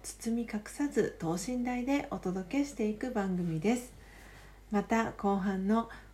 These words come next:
マインドハピネスのコーナーでは、今日という一日を幸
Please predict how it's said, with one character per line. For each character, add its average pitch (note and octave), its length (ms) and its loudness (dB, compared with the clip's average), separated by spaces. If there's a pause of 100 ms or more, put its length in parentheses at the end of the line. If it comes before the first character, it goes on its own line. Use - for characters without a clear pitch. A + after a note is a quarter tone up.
マ F#3 160 4
イ F#3 60 4
ン A#3 140 2
ド C4 120 0
ハ C4+ 140 0
ピ D4 160 0
ネ A3+ 120 2
ス G#3 140 -2
の F#3 120 0
コ F3+ 200 -2
ー F3+ 40 2
ナ F3 180 -2
ー E3 40 -2
で E3+ 100 -2
は、 A#3+ 280 4 (600)
今 G3 160 4
日 F#3 60 0
と F#3 100 -2
い E3 200 2
う - 20 2
一 D#3 220 -2
日 A#3+ 380 0
を B3+ 260 2
幸 G#3+ 360 -2